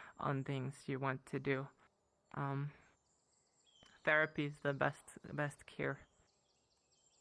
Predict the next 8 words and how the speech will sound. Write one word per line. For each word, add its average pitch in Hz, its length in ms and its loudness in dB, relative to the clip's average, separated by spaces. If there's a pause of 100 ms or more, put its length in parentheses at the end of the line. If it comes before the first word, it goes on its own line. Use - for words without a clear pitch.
(140)
Um, 156 320 -4 (2250)
as 147 220 0
well 156 220 6
as 147 280 0 (200)
any 156 240 2
kinds 143 360 2
of 131 160 -8
tools. 143 400 0